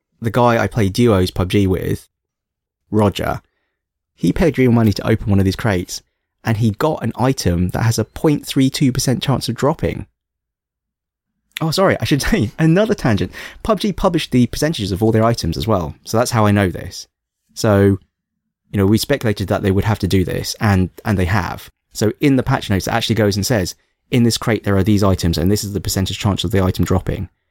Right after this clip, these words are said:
So point three two percent is the rarest item you can get from this crate, and he got it. And it was worth twelve thousand Hong Kong dollars. That's, like, a thousand pounds.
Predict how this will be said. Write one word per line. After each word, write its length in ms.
So 320
point 220
three 120
two 160
percent 360
is 140
the 120
rarest 580
item 300
you 80
can 140
get 180
from 160
this 100
crate, 320
and 140
he 160
got 300
it. 200
And 120
it 120
was 160
worth 520
twelve 400
thousand 520
Hong 160
Kong 200
dollars. 520
That's, 180
like, 240
a 80
thousand 480
pounds. 640